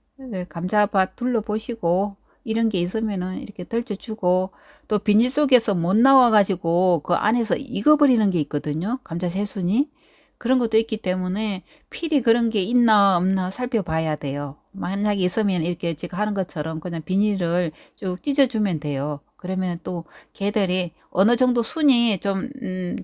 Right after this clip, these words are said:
진 녹색으로 변하면은 그때는 잘 안 죽거든요. 근데 이렇게 지금 이-, 잎이 굉장히, 떡잎이 노랗잖아요. 그죠? 굉장히 여린, 음, 그런 애기들이에요.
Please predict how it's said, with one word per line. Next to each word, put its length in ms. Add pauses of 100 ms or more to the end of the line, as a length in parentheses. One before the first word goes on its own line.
진 420
녹색으로 560
변하면은 640
그때는 500
잘 200
안 160
죽거든요. 640 (220)
근데 180
이렇게 260
지금 400
이-, 100 (380)
잎이 680
굉장히, 680
떡잎이 480
노랗잖아요. 680
그죠? 380 (560)
굉장히 560
여린, 260
음, 640
그런 380 (500)
애기들이에요. 720